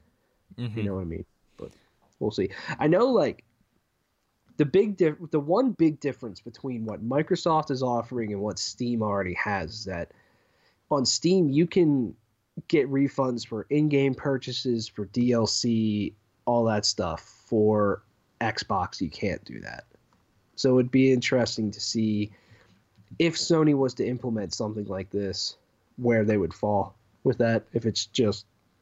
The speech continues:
Speaker 2: you can only get a refund in the game, or you can get a refund in the game and it's D L C and blah, blah, blah, blah. I don't know.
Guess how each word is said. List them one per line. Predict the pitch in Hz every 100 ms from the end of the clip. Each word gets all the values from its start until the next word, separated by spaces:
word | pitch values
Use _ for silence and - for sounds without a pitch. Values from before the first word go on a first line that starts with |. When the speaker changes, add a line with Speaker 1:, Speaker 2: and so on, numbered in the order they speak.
| _
Speaker 2:
you | 107
can | - 117
only | 165 180
get | 185
a |
refund | 185 180 196
in | 190
the | 185
game, | 202 185 127
or | 113 123 123
you | 120
can |
get | 131 127
a |
refund | 127 123 123 120
in |
the | 117
game | 117
and | 131 180
it's | 143
D | - 143
L | 127
C | - 123
and | 117
blah, | 110 98
blah, | 90
blah, | 69
blah. | 104 - - - - _ _ _ _ _ _ -
I | 135
don't |
know. | 90